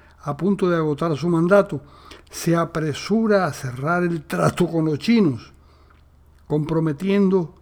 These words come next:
en más de cuatro mil millones de dólares al gobierno que salga electo?".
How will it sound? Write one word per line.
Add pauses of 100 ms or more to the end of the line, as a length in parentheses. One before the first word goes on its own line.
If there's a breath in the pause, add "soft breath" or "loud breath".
(200)
en
más
de
cuatro
mil
millones
de
dólares
al
gobierno
que
salga
electo?".